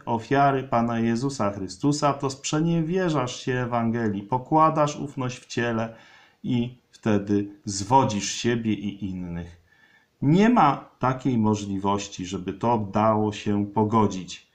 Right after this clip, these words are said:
Oczywiście niektórzy patrzą na to w ten sposób, że chcieliby, żeby sto procent wierzących było żołnierzami na pierwszym froncie.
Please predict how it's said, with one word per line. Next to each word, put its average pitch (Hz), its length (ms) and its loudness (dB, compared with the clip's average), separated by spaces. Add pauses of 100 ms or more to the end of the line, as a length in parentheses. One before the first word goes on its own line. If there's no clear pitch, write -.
(1700)
Oczywiście 208 1040 4 (800)
niektórzy 160 680 4
patrzą 160 640 4
na 139 260 6
to 135 180 -2
w - 60 -8
ten 120 200 0
sposób, 151 560 2
że 123 140 0
chcieliby, 185 1000 4
żeby 143 500 4
sto 139 340 2
procent 131 680 2
wierzących 123 760 0
było 127 680 4 (280)
żołnierzami 113 760 4
na 104 140 2
pierwszym 101 520 -2
froncie. 90 580 -6